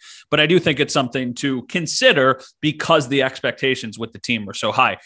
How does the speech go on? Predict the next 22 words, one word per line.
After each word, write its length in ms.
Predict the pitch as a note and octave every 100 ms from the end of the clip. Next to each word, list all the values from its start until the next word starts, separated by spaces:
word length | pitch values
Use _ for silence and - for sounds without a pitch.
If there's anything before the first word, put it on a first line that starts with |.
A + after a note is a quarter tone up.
| - -
Obviously, 380 | D#3 C#3+ C#3+ B2
the 100 | A2
margin 320 | C3 B2+ A2
for 220 | - B2
error 220 | C3+ G2
is 120 | F#2+
so 100 | -
small 380 | A2+ - A#2+ F#2+
when 120 | G2
we're 80 | A2
talking 320 | A#2 A2+ A2+
about 160 | A2+ A2
a 60 | G#2
team 360 | - A#2+ G#2
that 100 | G#2+ -
we 180 | D3
think 320 | D#3+ A#2 G#2 -
could 100 | G#2+
win 140 | A2+
the 40 | F#2
Super 280 | C#3 -
Bowl. 240 | G2+ -